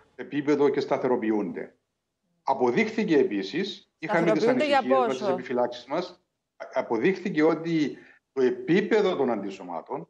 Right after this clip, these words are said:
Speaker 1: κατά του κορονοϊού αντανακλά σε κάποιο βαθμό, όχι απόλυτο,
Speaker 2: Μάλιστα.
Speaker 1: όχι απόλυτο, αντα-, αλλά αντανακλά σε, σε καλό βαθμό, και είναι σημαντικό αυτό, την ανοσιακή επάρκεια που έχει κάποιος από αυτά, ε,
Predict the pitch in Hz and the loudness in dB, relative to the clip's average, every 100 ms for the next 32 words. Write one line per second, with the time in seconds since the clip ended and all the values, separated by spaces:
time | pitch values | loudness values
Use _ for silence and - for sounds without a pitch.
0 | _ 123 127 113 - 104 98 90 90 139 | _ -4 -4 -4 -4 0 0 0 2 2
1 | 190 - - _ 139 135 131 120 - 165 | 2 -6 -18 _ -4 0 2 2 2 2
2 | 196 196 - - - 160 185 202 160 143 | 2 0 -10 -8 -2 0 2 0 0 0
3 | 147 123 - - 120 156 - 190 180 151 | -2 -4 -4 -10 0 0 2 0 2 2
4 | 139 - - - - 175 165 131 139 175 | 0 -2 -12 -18 -12 -10 -8 -4 -4 0
5 | 160 139 104 - - _ _ _ 117 117 | 2 2 0 -6 -16 _ _ _ -8 0
6 | 117 120 117 123 131 143 123 143 - 139 | 2 4 2 2 2 0 2 0 2 0
7 | 127 - 123 - 107 113 156 170 120 - | 0 -2 -8 0 0 4 2 2 -2 -4
8 | 117 160 151 127 120 104 107 123 101 - | -6 -6 -6 -10 -8 -10 -6 -2 -2 0
9 | 170 185 - - - _ - 147 139 127 | 0 0 -4 -18 -20 _ -6 0 0 0
10 | - 123 120 180 170 - 156 165 - 107 | 0 -2 0 2 0 4 4 2 -2 -4
11 | 113 127 139 143 131 - 131 - 147 165 | -2 0 0 -2 -6 0 0 0 -8 -6
12 | 139 131 - 147 160 151 - - _ _ | 0 0 2 2 2 0 -12 -20 _ _